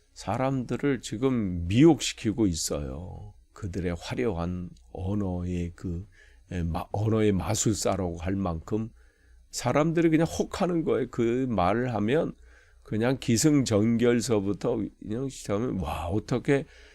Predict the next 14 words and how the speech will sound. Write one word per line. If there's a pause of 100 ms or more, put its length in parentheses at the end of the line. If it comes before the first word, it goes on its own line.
(140)
저렇게
대단한
메시지를
전할
수
있을까?" (840)
뭐
그냥
그
앞에서 (680)
모든
게
그냥
마비되는,